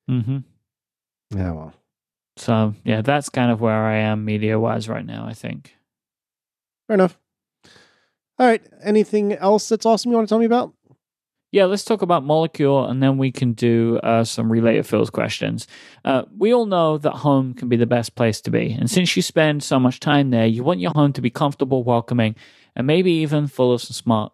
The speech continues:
Speaker 1: gadgets as well. If you live in an urban area, the chances are that your air quality can be pretty bad, and that can affect all kinds of things like allergies and the quality of your sleep. This is something that I've been thinking a lot about recently, kind of just, like, general air quality. I don't really know why, but, like, it's just been on my mind.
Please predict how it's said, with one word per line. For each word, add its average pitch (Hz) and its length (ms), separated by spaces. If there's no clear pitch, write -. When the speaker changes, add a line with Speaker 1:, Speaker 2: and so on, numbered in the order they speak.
Speaker 1:
gadgets - 460
as - 160
well. - 320
If - 100
you 185 80
live 190 140
in 170 100
an 151 100
urban 135 240
area, 120 300
the 120 140
chances 120 400
are 107 160
that 110 100
your 107 140
air 123 160
quality 113 400
can - 100
be 107 80
pretty 101 240
bad, 101 340
and 110 120
that 139 140
can 156 120
affect 123 320
all 147 140
kinds 135 300
of - 60
things 104 320
like 104 160
allergies 127 580
and 117 100
the 110 40
quality 107 420
of 107 100
your 101 60
sleep. 104 300
This 160 100
is 175 80
something 151 300
that 127 120
I've 120 140
been 120 100
thinking 107 300
a 65 60
lot 87 200
about - 320
recently, - 600
kind 113 160
of 104 80
just, 117 160
like, 107 140
general 107 400
air 107 160
quality. 110 560
I 110 80
don't 123 140
really 117 180
know 110 160
why, 107 220
but, - 140
like, - 160
it's - 180
just - 240
been - 100
on 98 80
my 104 140
mind. 104 400